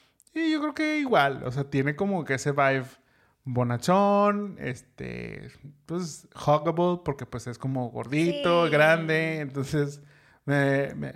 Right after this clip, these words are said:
Speaker 1: me daría como que ese buen vibe. Y aunque ya es,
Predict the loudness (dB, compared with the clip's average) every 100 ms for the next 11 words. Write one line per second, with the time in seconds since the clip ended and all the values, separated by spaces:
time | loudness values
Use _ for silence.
0 | -6 0 4 4 4 2 0 -4 -4 -10
1 | -6 -4 -2 -2 -4 -6 -12 -18 _ _
2 | _ -20 -20 -20 _ _ 0 2 2 0
3 | -8 -20 _ _ _ _ _ _ -2 0
4 | 0 0 0 -2 -8